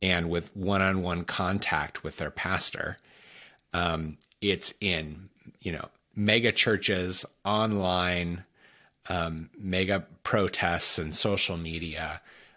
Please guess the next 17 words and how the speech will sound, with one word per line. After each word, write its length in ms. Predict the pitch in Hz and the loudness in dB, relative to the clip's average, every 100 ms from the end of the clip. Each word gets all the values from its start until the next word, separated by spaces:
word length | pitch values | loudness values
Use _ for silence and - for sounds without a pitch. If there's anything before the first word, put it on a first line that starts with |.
| _ | _
Um, 280 | - 90 90 | -4 -2 -4
it's 260 | - 92 - | -6 -4 -2
not 360 | 98 95 98 95 | 2 2 2 0
in 180 | 85 | -4
small, 640 | 82 - 98 87 85 82 85 | 2 2 4 2 2 2 2
slow, 640 | - - 92 80 78 80 - | 4 4 2 -2 -4 -6 -8
embodied 720 | 82 82 - 76 76 78 76 73 | -10 -6 -4 -2 -2 -4 -8 -10
religious 440 | 78 78 - 78 | -8 -6 -4 -4
communities 720 | - - 80 78 78 67 - | -4 -6 -10 -12 -12 -10 -8
and 80 | 71 | -10
institutions. 880 | 73 - - - 80 - - 113 - - - - - - | -10 -12 -8 -8 -4 -4 -4 -8 -12 -14 -18 -18 -20 -8
And 160 | 101 101 | -4 -2
so 320 | - 98 - - | 0 -2 -4 -2
as 380 | 107 110 131 131 113 | 0 2 0 -2 0
those 640 | 110 101 98 101 - - _ | 2 2 0 -2 -4 -6 _
mediating 760 | - 104 123 147 135 104 90 87 | -4 2 6 8 8 6 4 0
institutions 1160 | 85 90 - 98 - 82 - 80 82 110 - | -2 -2 -4 -2 -4 0 0 0 -4 -4 -6